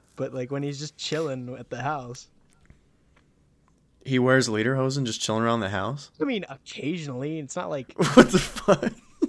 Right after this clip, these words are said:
Speaker 1: Yeah, or, like, if it's, like, Oktoberfest or it's some, like, special occasion. It's like us with our yarmulkes, like, we,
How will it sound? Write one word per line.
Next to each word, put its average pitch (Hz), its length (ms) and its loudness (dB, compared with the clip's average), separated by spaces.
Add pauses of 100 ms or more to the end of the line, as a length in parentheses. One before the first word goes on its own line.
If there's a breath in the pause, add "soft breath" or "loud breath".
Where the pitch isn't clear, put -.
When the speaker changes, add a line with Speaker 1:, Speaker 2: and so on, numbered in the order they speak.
(300)
Speaker 1:
Yeah, 339 320 -2
or, 180 120 0
like, 175 180 -4
if 170 140 -10
it's, 180 160 -6
like, 180 140 -4
Oktoberfest 165 840 -4
or 160 80 -2
it's 151 140 -6
some, 160 320 -6
like, 143 240 -10
special 156 400 -6
occasion. 151 520 -6 (260 loud breath)
It's 185 160 -4
like 262 180 -2
us 208 180 -4
with 208 160 -6
our 190 140 -2
yarmulkes, 160 680 -4
like, 143 200 -8 (240 soft breath)
we, 151 160 -2